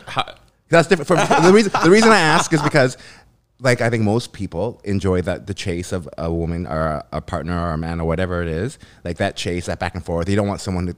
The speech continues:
Speaker 2: to come too easy and fall in your lap and be a yes man, yes woman, blah, blah, blah, blah, blah. However, there is something to be said and then value in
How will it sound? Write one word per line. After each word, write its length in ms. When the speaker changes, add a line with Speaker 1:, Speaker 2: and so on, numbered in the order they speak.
Speaker 2:
to 80
come 420
too 160
easy 240
and 100
fall 200
in 80
your 80
lap 260
and 80
be 100
a 40
yes 260
man, 200
yes 180
woman, 240
blah, 140
blah, 120
blah, 140
blah, 160
blah. 220
However, 460
there 200
is 140
something 560
to 100
be 100
said 420
and 120
then 100
value 440
in 380